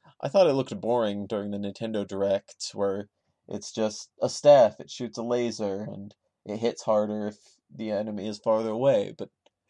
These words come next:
in practice, it's really good. It's definitely gotten me out of at least one tight jam. A shout out to the Ramblin' Evil Mushroom with a capital Shouts!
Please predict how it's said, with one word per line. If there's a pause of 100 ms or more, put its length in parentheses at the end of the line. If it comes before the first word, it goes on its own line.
in
practice,
it's
really
good.
It's (300)
definitely
gotten
me
out
of
at
least
one
tight
jam. (1300)
A
shout
out
to
the
Ramblin'
Evil
Mushroom
with
a
capital
Shouts!